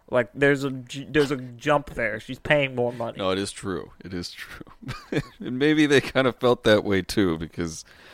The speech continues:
Speaker 2: uh, they also contacted a number of churches.
Speaker 1: Yeah, that's
Speaker 2: Right?
Speaker 1: smart.
Speaker 2: Yeah, so <laughs> they, they contacted a number of churches in the area,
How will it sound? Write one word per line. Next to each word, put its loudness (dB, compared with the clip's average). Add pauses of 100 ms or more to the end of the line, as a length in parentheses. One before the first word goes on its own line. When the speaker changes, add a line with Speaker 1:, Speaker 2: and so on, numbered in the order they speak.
(200)
Speaker 2:
uh, 2
they 2
also 4
contacted -4
a -10
number -8
of -18
churches. -14
Speaker 1:
Yeah, 6 (100)
that's 0
Speaker 2:
Right? 6
Speaker 1:
smart. 6
Speaker 2:
Yeah, 4
so 8
<laughs> 2
they, 6
they 6
contacted 2
a 2
number 0
of -6
churches 0
in 0
the 2
area, 0